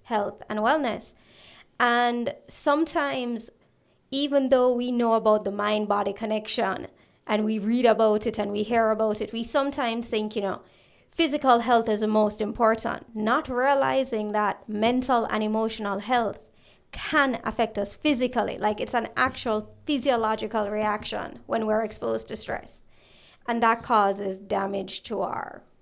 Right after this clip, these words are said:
thinking processes, our emotional processes, and it affects our health. If you're stressed,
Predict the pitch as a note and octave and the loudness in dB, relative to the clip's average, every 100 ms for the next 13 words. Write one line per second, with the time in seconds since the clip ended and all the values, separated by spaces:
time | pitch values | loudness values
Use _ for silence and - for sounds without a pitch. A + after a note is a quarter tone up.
0 | - A3+ B3 C#4+ C#4+ C#4+ C#4+ D4+ D4 C#4 | -4 -2 0 -2 2 2 2 0 -2 -2
1 | D4 D4 - _ _ _ _ - G#3 G3+ | -2 -6 -16 _ _ _ _ 0 2 2
2 | - G#3 G#3+ A3 C4 B3 C4 B3 B3 B3+ | 0 0 0 0 -2 -2 -2 -2 -4 -4
3 | B3+ D4 - _ _ _ _ _ _ - | -4 -6 -10 _ _ _ _ _ _ -4
4 | A3+ A#3+ C4 C4 D4 C#4+ C4+ C#4+ E4 B3 | -2 0 0 0 0 0 -2 0 -2 -4
5 | - _ _ A3+ A3+ A3 A3 - E4 D4+ | -10 _ _ -4 -2 -2 -2 -2 0 0
6 | - - - | -6 -18 -20